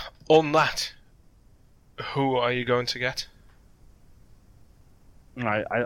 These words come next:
Speaker 2: I think it's Oblak. Um, or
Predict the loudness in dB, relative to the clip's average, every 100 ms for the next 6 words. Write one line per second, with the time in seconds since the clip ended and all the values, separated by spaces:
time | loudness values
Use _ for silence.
0 | 0 -2 0 0 0 2 2 2 -2 -10
1 | -20 -20 -20 -20 -20 -20 -20 -20 -14 -2
2 | -2 0 -4 -8 -12 -20 -20 -20 -20 -16
3 | -16 -16 -20 -20 -20 -20 -20 -18 2 6
4 | 6